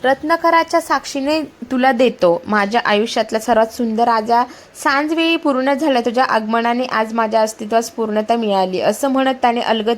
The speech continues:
तिला मिठीत घेतलं. संध्यामयी अभ-, अभांग रत्नाकर बुडत्या रवीला आपल्या सामावून, आपल्यात सामावून घेतला, घेताना त्या दोघांचं अस्तित्वसुद्धा एकरूप होत गेलं आणि दूर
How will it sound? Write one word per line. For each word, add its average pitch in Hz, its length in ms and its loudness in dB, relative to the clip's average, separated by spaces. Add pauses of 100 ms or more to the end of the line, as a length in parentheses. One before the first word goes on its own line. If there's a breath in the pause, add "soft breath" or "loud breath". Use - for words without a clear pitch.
तिला 226 280 0
मिठीत 214 340 -4
घेतलं. 196 540 -2 (380 loud breath)
संध्यामयी 262 920 0
अभ-, 214 420 -4
अभांग 277 960 0
रत्नाकर 240 600 -4
बुडत्या 220 520 -2
रवीला 214 380 -2
आपल्या 208 560 -2
सामावून, 202 580 -2
आपल्यात 214 500 -4
सामावून 202 420 -4
घेतला, 214 400 -4
घेताना 208 540 -4 (460 loud breath)
त्या 277 100 2
दोघांचं 294 600 2
अस्तित्वसुद्धा 330 760 0
एकरूप 330 400 0
होत 277 140 2 (120)
गेलं 185 280 0 (380 loud breath)
आणि 220 240 0
दूर 240 460 -2